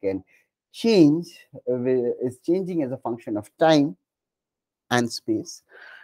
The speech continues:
But often we study incompressible fluids. But anyway, this is the mass conservation equation, and this is related to the divergence of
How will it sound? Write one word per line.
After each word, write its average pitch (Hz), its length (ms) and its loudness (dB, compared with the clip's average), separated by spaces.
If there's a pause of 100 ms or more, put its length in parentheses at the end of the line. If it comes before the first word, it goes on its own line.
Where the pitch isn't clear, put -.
(160)
But 120 480 0
often 170 340 0
we 160 120 -2
study 135 460 -2
incompressible 143 680 0
fluids. 110 540 -4 (920)
But 135 160 2
anyway, 143 280 4 (140)
this 131 180 -4
is 143 60 -10
the 147 80 -4
mass 131 240 0
conservation 117 640 -4
equation, 107 480 -10 (460)
and 120 260 8
this 139 180 0
is 147 140 -8
related 135 440 -10
to 131 60 -20
the 127 300 -4
divergence 139 840 -6 (200)
of 117 200 -4